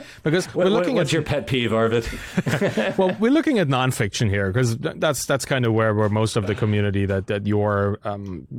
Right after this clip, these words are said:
Speaker 1: Yeah,
Speaker 2: s-,
Speaker 1: yeah.
Speaker 2: centering all of this around is. But the fiction has the same problem, right? Like, the, the, look at Kindle Unlimited and the, the kind of books that just get created to get thrown in there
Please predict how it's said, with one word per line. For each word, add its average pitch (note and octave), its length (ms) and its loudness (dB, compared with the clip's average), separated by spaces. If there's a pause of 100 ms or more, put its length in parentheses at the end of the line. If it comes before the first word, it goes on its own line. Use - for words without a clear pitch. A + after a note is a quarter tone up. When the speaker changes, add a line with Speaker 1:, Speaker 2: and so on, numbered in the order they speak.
(120)
Speaker 1:
Yeah, C3 200 0
Speaker 2:
s-, F#2 280 0
Speaker 1:
yeah. A#2 60 -14
Speaker 2:
centering A2 520 0
all G#2 160 -4
of G2 100 -6
this G2 180 -4
around F#2+ 320 -2
is. A#2 240 0
But A#2 180 -2
the C#3+ 60 -6
fiction G3 340 -2
has B2+ 180 2
the - 80 -4
same E2 200 -6
problem, F#2 480 -4
right? A#2 260 0
Like, A2+ 160 0
the, A2 300 2
the, B2+ 100 -6
look B2+ 220 -2
at A#2 160 -2
Kindle C3 320 2
Unlimited G#2+ 520 -2
and A2+ 160 0
the, G#2 140 2
the G2+ 140 -4
kind A2 240 -2
of G2+ 120 -6
books A2 260 -2
that A2+ 80 0
just G#2 240 -6
get G#2+ 220 -2
created A2 440 0
to A2 100 -4
get F#2+ 160 -4
thrown E3 340 -2
in C3 180 2
there B2 280 2